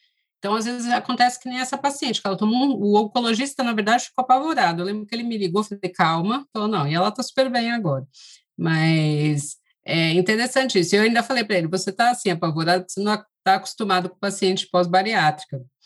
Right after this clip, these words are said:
Né? E ele deu uma bronca na coitada, e eu falei pra ele, "Não, mas ela não, não é culpa, não é dela, ela tá mal orientada, ela tava tomando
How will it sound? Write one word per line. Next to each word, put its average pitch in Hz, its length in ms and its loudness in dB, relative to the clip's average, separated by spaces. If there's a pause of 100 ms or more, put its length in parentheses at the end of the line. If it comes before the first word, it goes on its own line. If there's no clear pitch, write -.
(360)
Né? 156 200 -4
E 185 120 4
ele 214 140 2
deu 254 160 4
uma 294 160 0
bronca 208 400 0
na 170 120 -2
coitada, 165 580 0
e - 40 0
eu 202 60 -2
falei 220 200 -10
pra 220 120 -4
ele, 190 120 0
"Não, 262 220 -2
mas 180 160 0
ela 214 200 2
não, 294 220 -6 (160)
não 254 80 0
é 285 60 2
culpa, 359 280 0
não 339 140 6
é 403 80 2
dela, 165 460 2
ela 185 200 -4
tá 247 200 -4
mal 262 240 2
orientada, 294 720 0
ela 170 160 0
tava 240 220 -2
tomando 160 680 0